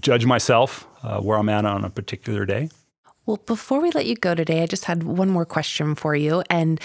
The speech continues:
Speaker 2: kinda bringing it back to C M U into the sports management program. What's maybe one thing you would want people to know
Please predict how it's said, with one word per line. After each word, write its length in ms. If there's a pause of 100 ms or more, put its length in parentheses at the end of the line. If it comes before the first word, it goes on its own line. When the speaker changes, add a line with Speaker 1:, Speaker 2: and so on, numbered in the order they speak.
(200)
Speaker 2:
kinda 220
bringing 340
it 160
back 300
to 260
C 320
M 100
U 160
into 220
the 80
sports 300
management 460
program. 460 (360)
What's 200
maybe 240
one 440
thing 680
you 380
would 340
want 220
people 240
to 180
know 560